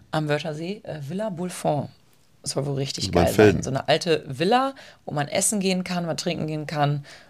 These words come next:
Speaker 1: Und dann soll wohl der Shit da hinten sein. Das werden wir erstmal ausprobieren, oder?
Speaker 2: Safe.
Speaker 1: Ja, super.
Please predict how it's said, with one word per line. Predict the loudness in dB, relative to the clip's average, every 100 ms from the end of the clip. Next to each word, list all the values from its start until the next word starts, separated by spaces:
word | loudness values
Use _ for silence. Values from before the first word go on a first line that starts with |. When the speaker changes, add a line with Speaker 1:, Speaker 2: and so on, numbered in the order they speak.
| _
Speaker 1:
Und | 0
dann | 2
soll | 4 4 4
wohl | 2 2
der | 0 4 6 6 2 -4 -6
Shit | -2 -2 -4 -12 -6
da | -4
hinten | -4 -4 -2
sein. | -2 -2 -6 -12 -20 _
Das | -6
werden | -4 -2
wir | -2
erstmal | -2 2
ausprobieren, | 2 2 -2 -2
oder? | 0 -2 -4 -20 _ -20
Speaker 2:
Safe. | -8 8 8 8 0 -16 -20 -20 -20 -20 -20 -20 -20 _
Speaker 1:
Ja, | 6
super. | 6 10 8 8